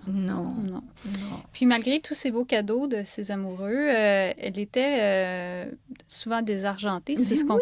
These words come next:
Speaker 1: oui,
Speaker 2: comprend.
Speaker 1: oui. <coughs> Elle a eu, elle s'est quand même acheté une maison et ensuite un appartement à New York
Speaker 2: Mhm.
Speaker 1: qu'elle a fait vendre.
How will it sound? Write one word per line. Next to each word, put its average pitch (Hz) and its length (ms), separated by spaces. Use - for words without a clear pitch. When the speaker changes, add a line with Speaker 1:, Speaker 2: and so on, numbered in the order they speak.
Speaker 1:
oui, 302 80
Speaker 2:
comprend. 151 200
Speaker 1:
oui. 285 120
<coughs> - 400
Elle 214 180
a 220 80
eu, 254 140
elle - 120
s'est - 140
quand 277 160
même 320 180
acheté 220 220
une 202 100
maison 196 560
et 208 100
ensuite 185 260
un 180 100
appartement 175 520
à 202 80
New 180 140
York 220 520
Speaker 2:
Mhm. 208 320
Speaker 1:
qu'elle 190 200
a 170 140
fait 180 200
vendre. 208 520